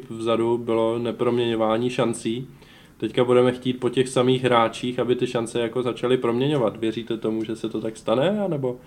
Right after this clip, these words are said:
si myslíte, že ten problém s tím, hm, střílením gólů nás bude provázet i, i na jaře?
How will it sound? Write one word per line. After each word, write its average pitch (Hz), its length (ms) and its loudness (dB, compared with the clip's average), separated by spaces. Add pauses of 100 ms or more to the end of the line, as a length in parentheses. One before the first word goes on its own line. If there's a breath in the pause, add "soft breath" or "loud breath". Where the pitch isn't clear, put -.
(260 loud breath)
si - 160 -6
myslíte, 117 380 -2
že 117 120 -2
ten 117 160 0
problém 113 480 2
s - 80 -14
tím, 113 440 -2 (480)
hm, 110 160 -6
střílením 113 560 -2
gólů 110 280 4
nás 107 240 -2
bude 110 200 -2
provázet 107 600 -2
i, 107 400 -2
i 110 100 -4
na 113 80 0
jaře? 104 320 -4